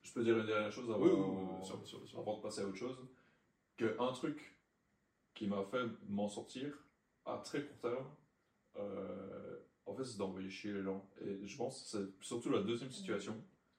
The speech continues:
Speaker 1: Euh, parce que la première situation, j'avais personne, j'avais pas d'amis. Euh, du coup, je, c'est juste le côté, j'ai pas le choix. La deuxième situation, j'avais des amis. Donc même si en ressenti, c'était pire, parce que j'avais conscience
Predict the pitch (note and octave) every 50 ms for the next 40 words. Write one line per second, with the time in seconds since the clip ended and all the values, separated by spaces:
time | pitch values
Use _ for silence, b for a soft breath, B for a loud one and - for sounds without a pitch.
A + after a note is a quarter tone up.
0 | _ _ _ _ _ _ _ - - - G2+ G2 G2 - - - A#2+ A#2 A#2 A#2
1 | - F3 F3+ - - - G#2+ G#2 G#2 - - - G#2+ G2 F#2 - G2 - - A#2
2 | A2+ G2 F#2+ F#2+ G#2+ A#2+ A#2+ G#2+ G#2 G2+ F#2+ - - _ _ _ _ _ _ _
3 | _ _ _ _ _ _ _ _ _ - - - - - G2 - - - - -
4 | - _ _ _ _ _ _ G#2+ G2 G#2 G#2 E3 - A2 G2 F#2+ F#2+ F#2+ - -
5 | G2 F#2+ - - G#2 G2 G2 G2+ - A2+ A2 G2+ G2 - G2 - - G2+ G2 -
6 | G#2+ G#2 G2+ F#2+ A#2 C#3+ D#3+ - - - - A2+ G#2 - F3 F3 B2 G#2+ G2+ G#2
7 | G#2 A2+ A2+ A#2 A#2 A#2 A#2 - - _ _ _ _ _ _ _ _ _ _ _
8 | _ _ _ _ - A2 G2+ G2 D3+ F3 F3 E3 - - A#2+ A2 G#2 G#2+ G#2+ G2+
9 | G#2 G#2 B2 C#3+ C#3+ C#3 C3+ C3+ C3+ - C#3+ C#3+ - - - - - - - C#3
10 | D3+ G3+ - - - - - _ _ _ _ _ _ - _ _ _ - _ _
11 | - - - - - - - A2+ G2+ G#2 G#2 G2+ G2 - - - C#3+ - - D3
12 | D3 D3 - - - - -